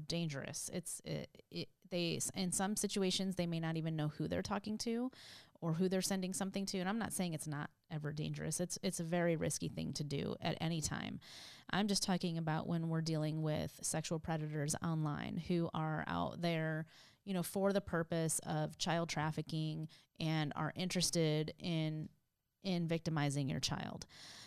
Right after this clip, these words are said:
And so that's also something to be very aware of, very cautious of, to provide education on, um,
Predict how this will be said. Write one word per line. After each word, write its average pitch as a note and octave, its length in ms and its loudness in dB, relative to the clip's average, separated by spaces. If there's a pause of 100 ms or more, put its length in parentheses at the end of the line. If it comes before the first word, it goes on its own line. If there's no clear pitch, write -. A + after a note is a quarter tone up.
(100)
And F#3 180 4
so F#3+ 140 6
that's F#3+ 220 4
also A3 300 6
something F#3 420 4
to E3+ 160 2
be E3 180 2
very D#3+ 320 2
aware D#3 400 2
of, F#3+ 220 4
very D#3 220 2
cautious - 580 0
of, F3 200 0
to - 80 -2
provide D#3 360 0
education D#3+ 640 -2
on, A3+ 420 0 (880)
um, E3+ 440 2